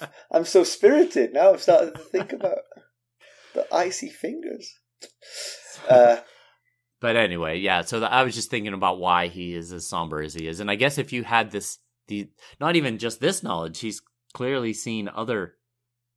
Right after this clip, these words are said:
Speaker 1: sad, traumatic things,
Speaker 2: Oh,
Speaker 1: like
Speaker 2: yeah.
Speaker 1: possibly something that might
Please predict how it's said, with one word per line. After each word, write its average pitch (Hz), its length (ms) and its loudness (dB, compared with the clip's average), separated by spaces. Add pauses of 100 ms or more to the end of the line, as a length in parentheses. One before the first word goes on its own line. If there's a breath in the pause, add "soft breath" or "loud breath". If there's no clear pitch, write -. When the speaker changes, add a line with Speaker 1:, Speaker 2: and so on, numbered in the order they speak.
(100)
Speaker 1:
sad, 90 460 -6
traumatic 85 460 -8
things, 87 240 -4
Speaker 2:
Oh, 117 60 12
Speaker 1:
like 113 220 12
Speaker 2:
yeah. - 0 -
Speaker 1:
possibly 98 500 -2
something 107 480 -6
that 101 200 -6 (200)
might 95 360 -10